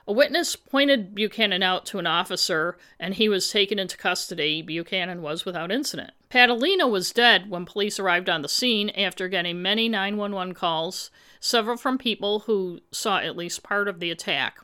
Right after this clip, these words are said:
It was found the next day she had died from blunt force trauma to the head,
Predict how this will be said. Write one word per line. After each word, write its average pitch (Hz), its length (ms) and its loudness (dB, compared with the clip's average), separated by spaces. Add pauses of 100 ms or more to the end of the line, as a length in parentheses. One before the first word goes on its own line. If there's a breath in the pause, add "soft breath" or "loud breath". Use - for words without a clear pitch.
(160)
It 214 140 4
was 180 180 0
found 220 260 6
the 208 60 0
next 180 280 -2
day 214 220 6
she - 160 0
had 180 100 0
died 170 260 0
from 185 160 -8
blunt 190 300 -6
force 170 320 -6
trauma 185 380 -4
to 180 120 -12
the 156 120 -2
head, 190 400 0